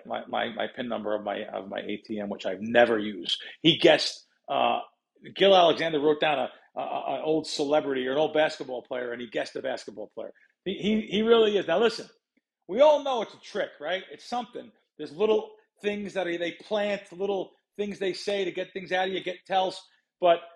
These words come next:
uh, I like magicians. I like that kind of stuff. I'll go to a magician. I'll go there like you. I enjoy that. I love to laugh. I love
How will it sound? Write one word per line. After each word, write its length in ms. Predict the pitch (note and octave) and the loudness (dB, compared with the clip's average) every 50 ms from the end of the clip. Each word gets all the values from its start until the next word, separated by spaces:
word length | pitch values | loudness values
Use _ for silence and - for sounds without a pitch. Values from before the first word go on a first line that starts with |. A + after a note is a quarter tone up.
| _ _ | _ _
uh, 200 | D#3 E3 D#3+ D#3+ - - | -4 -4 -2 -4 -2 -2
I 120 | G#3 B3 B3 | -2 -2 0
like 240 | G#3 G3 F#3+ F3 - - _ _ _ _ _ | 0 -2 -2 -2 -4 -10 _ _ _ _ _
magicians. 600 | C3 A#2+ A2 C3 A#2+ - - B2 A2+ G#2+ - - | -20 -14 -14 -12 -12 -12 -16 -18 -20 -16 -8 -4
I 100 | E3+ G3+ | -2 0
like 320 | F3 D#3 D#3 D3+ D3 - | 2 2 2 0 0 -2
that 180 | - A2+ - - | -8 -10 -10 -10
kind 180 | - A#2+ A2 G#2 | -12 -12 -10 -12
of 60 | F#2 | -14
stuff. 220 | - - A2+ G2+ - _ _ _ _ _ | -12 -10 -10 -10 -12 _ _ _ _ _
I'll 220 | C3 E3 - D#3 C3+ | 6 6 6 6 6
go 140 | E3+ F3 F3+ | 4 4 4
to 100 | E3+ D#3+ | 4 2
a 60 | D3 | 0
magician. 520 | C#3 C3+ C3 A#2+ C3+ C3 - - C#3 A#2 G#2 _ _ _ _ | -2 -4 -4 -4 -6 -6 -6 -8 -10 -12 -14 _ _ _ _
I'll 200 | C#3+ F3+ F#3 D3 | -2 0 0 2
go 220 | D#3+ E3+ E3+ E3 | 2 2 4 4
there 140 | D#3+ D3+ C#3+ | 4 4 2
like 260 | C#3 C3+ B2+ B2+ - | 2 0 -2 -4 -4
you. 200 | D3 C#3 B2+ A2+ - _ _ _ _ D3 | -4 -2 -2 -2 -6 _ _ _ _ -6
I 100 | F3+ F#3+ | -4 -4
enjoy 340 | F#3 E3+ - D#3 D#3 D3+ C#3 | -4 -6 -4 -2 0 2 2
that. 100 | C#3 D3 E3 | 0 0 0
I 80 | F#3+ | 0
love 280 | G3 G3 G3 F#3 - - | 0 0 0 -2 -4 -4
to 80 | - | -6
laugh. 320 | D3 C3 C3+ C3 A#2 A2 - | -4 -2 -2 -4 -4 -6 -6
I 60 | B2 | -4
love 180 | C#3 D3+ D3+ | -2 -2 -2